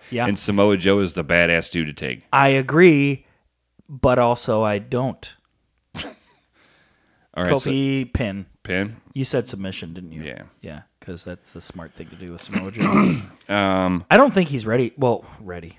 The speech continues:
Speaker 1: God, that's the stupidest thing I've ever said. I don't think he's ready. He's been doing it for twenty years.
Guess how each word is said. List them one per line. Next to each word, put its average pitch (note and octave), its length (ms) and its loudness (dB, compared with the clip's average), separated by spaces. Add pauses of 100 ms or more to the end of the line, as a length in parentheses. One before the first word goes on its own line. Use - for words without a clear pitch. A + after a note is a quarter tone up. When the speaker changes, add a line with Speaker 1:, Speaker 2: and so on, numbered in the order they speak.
(120)
Speaker 1:
God, F#2+ 260 -14
that's G2+ 240 -10
the G2 80 -14
stupidest A2 680 -8
thing G2+ 160 -8
I've F#2 120 -8
ever F#2 180 -10
said. G2 260 -8
I G#2 100 -4
don't G2+ 140 -8
think G#2 120 -6
he's G2 180 -10
ready. G#2+ 220 -4
He's G2+ 120 -10
been G#2 160 -8
doing A2+ 220 -4
it F#2+ 80 -8
for - 140 -16
twenty G2+ 320 -8
years. G2 340 -10